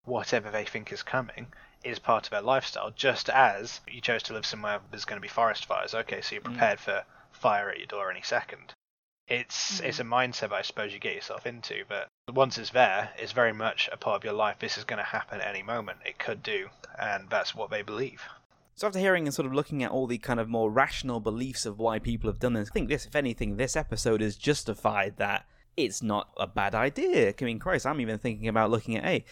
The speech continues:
Speaker 2: what if I get a few extra nice things in case everything goes horribly wrong in an urban environment? But, you know, what, is there any case of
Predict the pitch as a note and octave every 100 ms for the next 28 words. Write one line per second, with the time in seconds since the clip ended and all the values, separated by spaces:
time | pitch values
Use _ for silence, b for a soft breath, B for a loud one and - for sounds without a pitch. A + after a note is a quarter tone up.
0 | B B - E3 G3 F3+ C3 - B2 A#2
1 | - A#2 A2 - A#2 G#2+ G2 G#2 A2 G#2
2 | A2+ G#2+ G#2 G2+ G2+ G#2 F#2+ B2 A#2 A2
3 | A2 G#2+ G#2+ G#2+ G#2 G2+ G#2 G2+ G#2 G2+
4 | A2+ A#2 G2+ G2+ - _ _ _ - -
5 | C4 D#3+ F#2 - - - D4 - A#3+ E4+
6 | G4 - C#4 C4 B3+ G#3+